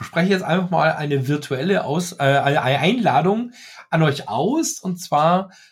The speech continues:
äh, habe ich ja meine Tavernenstreams und, äh, ja, wieso nicht mal,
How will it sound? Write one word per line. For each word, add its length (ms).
äh, 60
habe 560
ich 80
ja 40
meine 180
Tavernenstreams 1000
und, 580
äh, 380
ja, 300
wieso 240
nicht 340
mal, 220